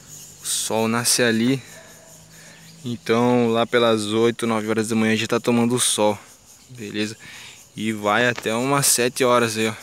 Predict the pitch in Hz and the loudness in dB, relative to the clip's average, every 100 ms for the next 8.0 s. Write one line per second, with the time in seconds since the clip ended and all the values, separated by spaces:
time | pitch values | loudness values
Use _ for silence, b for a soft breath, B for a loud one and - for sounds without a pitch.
0 | B B B B B B B B B B | B B B B B B B B B B
1 | - - 113 - 110 - 117 110 107 - | -10 -8 -4 -4 -4 0 0 2 0 -2
2 | B B B - B B B B B B | B B B -20 B B B B B B
3 | - 101 101 113 127 127 113 107 104 110 | -10 -4 0 4 4 4 0 -2 -4 -2
4 | 120 120 B B B B B B - 104 | -2 -2 B B B B B B -16 -10
5 | - 110 101 104 113 - 110 107 104 - | -4 -4 0 0 -2 -2 0 0 -2 -2
6 | 110 117 110 120 117 123 120 110 B B | 2 2 4 2 2 2 2 2 B B
7 | 92 - 117 - 113 120 117 - 113 | -10 -6 -4 0 2 2 0 -2 -6